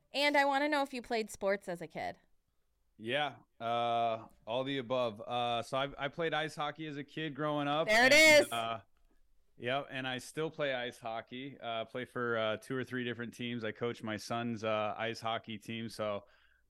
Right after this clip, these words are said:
Speaker 2: I'm on the ice five to six days a week, and, uh,
Speaker 1: Dang.
Speaker 2: absolutely love it. Uh, real estate, uh, you know, I was really fortunate. Uh, I, I lived, uh, if you've ever read that bo-, book, uh, Rich Dad, Poor Dad,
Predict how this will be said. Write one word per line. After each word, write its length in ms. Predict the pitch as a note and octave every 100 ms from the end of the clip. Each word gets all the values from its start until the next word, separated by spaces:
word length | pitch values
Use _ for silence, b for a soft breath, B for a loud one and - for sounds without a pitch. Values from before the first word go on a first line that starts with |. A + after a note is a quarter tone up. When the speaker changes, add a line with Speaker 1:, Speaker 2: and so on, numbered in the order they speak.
| _
Speaker 2:
I'm 140 | B2+ C#3+
on 140 | D3
the 100 | C#3+ C#3
ice 220 | C3+ C3
five 440 | - B2+ B2 A2+
to 320 | A#2+ A#2 A#2
six 340 | A2 - C3+ -
days 320 | B2+ A#2 G#2+
a 80 | A2+
week, 580 | A2 A#2+ C#3 E3 - -
and, 480 | A2+ A2+ A2+ A2+ G#2+
uh, 280 | A2 G#2 G2
Speaker 1:
Dang. 80 | G2+
Speaker 2:
absolutely 440 | A2 G2+ A#2 A2
love 300 | G2+ G#2+ G#2
it. 160 | G2+ - _ _ _ -
Uh, 180 | A#2+ C3+
real 260 | C#3+ G3+
estate, 440 | A3+ G#3 G3 F3 -
uh, 320 | C#3+ C#3+ C#3 C3 -
you 100 | D3
know, 80 | C#3+
I 80 | D#3+
was 140 | F3+
really 160 | A3 F#3
fortunate. 680 | F3 E3+ - D#3 D3 C#3+ -
Uh, 40 |
I, 420 | B2 A#2+ A2+ B2+ F#2+
I 120 | B2
lived, 360 | C3+ C#3 D#3+ C#3+
uh, 200 | C#3+ C3 A2
if 140 | B2+
you've 100 | C#3
ever 120 | G3
read 140 | G#3 F3+
that 240 | D#3+ A2+
bo-, 240 | C3+ C#3+ -
book, 340 | A#2+ C#3+ C#3
uh, 220 | C3 A#2+ A2
Rich 240 | C3+ -
Dad, 240 | D3 B2+
Poor 200 | B2 B2
Dad, 300 | C3 C3+ C#3